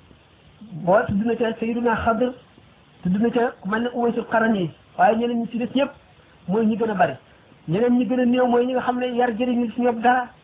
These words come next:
dara, dara. Lu leen wax mu dugg ci nopp bi, sarte nopp ba ca des. Ak ñi nga xam ne fu ñu déggee loo xam ne lii waxtaanu Yàlla la,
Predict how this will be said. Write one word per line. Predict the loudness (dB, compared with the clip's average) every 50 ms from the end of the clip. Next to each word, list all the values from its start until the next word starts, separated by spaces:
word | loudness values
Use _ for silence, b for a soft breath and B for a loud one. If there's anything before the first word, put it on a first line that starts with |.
| _ -4
dara, | 0 0 0 0 0 -4 -4 -2
dara. | 0 0 0 0
Lu | -2 0 0 2
leen | 2 2
wax | 2 2 2 0 -4 -12 -16 _ -14
mu | -10 -6 -4 -4 -2
dugg | -2 -2 0 0 0 0
ci | 0 0
nopp | 2 0 2 2 2
bi, | 2 4 2 2 0 -2 -10 -20 -6 -4
sarte | -4 -4 -2 -4 -4
nopp | -4 -4 -6 -6
ba | -8 -8
ca | -8 -8
des. | -10 -12 -14 B B B B B B -4 -2
Ak | 0 0 2
ñi | 2 2
nga | 2 2 2
xam | 2 2 2
ne | 2 2
fu | 2 2 2
ñu | 2 2 0
déggee | 0 -2 -4 -4 -2 -2 -2 0
loo | 0 0 0
xam | 0 0 -2 -2
ne | -2
lii | -4 -2 -2 -4 -4 -4 -2
waxtaanu | -2 -2 0 2 2 2 2 4
Yàlla | 4 4 4 4 2
la, | -2 -4